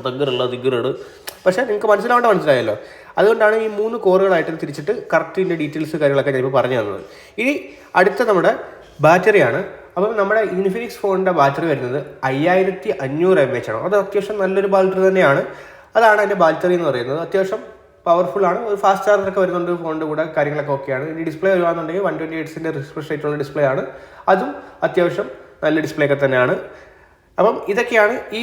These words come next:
ഒരു ഫോണിൻ്റെ കാര്യങ്ങൾ പറയുകയാണെങ്കിൽ. അത്യാവശ്യം നല്ലൊരു പെർഫോമൻസ് ഉണ്ട്. ടി ഡി എമ്മിൻ്റെ കാര്യത്തിലും എഫ് പി എസ് ഒക്കെ സ്റ്റേബിൾ ആണോ എന്നുള്ള കാര്യത്തിലും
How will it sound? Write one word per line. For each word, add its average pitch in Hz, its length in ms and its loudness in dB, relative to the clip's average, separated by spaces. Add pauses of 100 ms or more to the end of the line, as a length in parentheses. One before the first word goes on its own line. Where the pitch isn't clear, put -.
ഒരു 233 140 -4
ഫോണിൻ്റെ 190 300 4
കാര്യങ്ങൾ 156 280 4
പറയുകയാണെങ്കിൽ. 131 380 2
അത്യാവശ്യം 180 400 -4
നല്ലൊരു 165 360 0
പെർഫോമൻസ് 143 520 0
ഉണ്ട്. 113 120 -4 (380)
ടി 180 160 0
ഡി 220 80 -2
എമ്മിൻ്റെ 226 240 -2
കാര്യത്തിലും 185 280 2 (120)
എഫ് 143 100 -6
പി 185 80 0
എസ് 185 120 -6
ഒക്കെ 185 180 -2
സ്റ്റേബിൾ 175 340 0
ആണോ 165 140 4
എന്നുള്ള 170 240 0
കാര്യത്തിലും 143 340 0